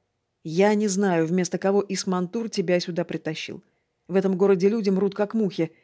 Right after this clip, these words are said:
но ни один из них не представляет для мира никакой ценности. Только если прилетит кто-то из драконов, чтобы лично наставить тебя на путь истинный, но можешь этого не ждать.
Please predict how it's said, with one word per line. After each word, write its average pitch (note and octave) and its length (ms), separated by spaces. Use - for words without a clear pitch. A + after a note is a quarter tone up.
но F3+ 120
ни F#3 100
один G3 260
из F3+ 120
них F3 180
не F3+ 80
представляет F#3 600
для F3 140
мира G3+ 220
никакой F#3 460
ценности. D3+ 600
Только F#3 240
если F3 240
прилетит F#3 460
кто-то G3 260
из F3+ 80
драконов, G3 480
чтобы F3 260
лично F#3+ 320
наставить F#3 440
тебя F3+ 180
на F3 100
путь F#3+ 280
истинный, E3+ 500
но E3+ 140
можешь G3 380
этого F3 220
не E3 140
ждать. D#3 360